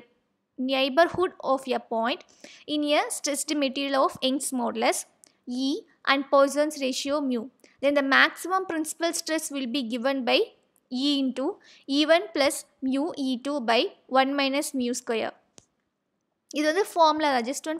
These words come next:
formula. மேக்ஸிமம் பிரின்சிபல் ஸ்ட்ரெஸ்க்கு ஃபார்முலா. That is, ஈ ஒன், ஈ டூ இருக்கு, மேக்ஸிமம் ஸ்ட்ரெயின், மேக்ஸிமம் மினிமம் ஸ்ட்ரெயின் நெய்பர்ஹுட்ல இருக்கு. For a young modulus, இ என் யூ, then the maximum principal ஸ்ட்ரெஸ்க்கு ஃபார்முலா இதுதான். Next question. The shearing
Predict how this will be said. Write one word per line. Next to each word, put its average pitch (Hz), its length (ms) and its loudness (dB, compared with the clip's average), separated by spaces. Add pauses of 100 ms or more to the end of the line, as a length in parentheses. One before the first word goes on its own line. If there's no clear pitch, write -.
formula. 240 300 -2 (160)
மேக்ஸிமம் 320 400 -2
பிரின்சிபல் 302 400 -6
ஸ்ட்ரெஸ்க்கு - 360 -4 (120)
ஃபார்முலா. 247 360 0 (100)
That 240 180 -2
is, - 80 -4 (460)
ஈ 302 120 4
ஒன், 302 140 2
ஈ 269 120 -4
டூ 277 120 2
இருக்கு, 277 180 0 (120)
மேக்ஸிமம் 285 440 0
ஸ்ட்ரெயின், 254 260 -2 (100)
மேக்ஸிமம் 294 400 -2
மினிமம் 269 340 -4
ஸ்ட்ரெயின் 294 260 -2 (140)
நெய்பர்ஹுட்ல 254 520 -2
இருக்கு. 226 220 2 (520)
For 302 120 4
a 294 220 8
young 285 140 0 (140)
modulus, 254 360 0 (640)
இ 269 180 -2
என் 254 180 -2
யூ, 269 80 2 (240)
then 285 180 4
the 381 140 2
maximum 320 420 2
principal 302 400 -2
ஸ்ட்ரெஸ்க்கு - 480 -2 (120)
ஃபார்முலா 254 320 2
இதுதான். 214 240 -6 (420)
Next - 220 -6
question. 302 280 0 (440)
The 285 160 12
shearing 339 360 4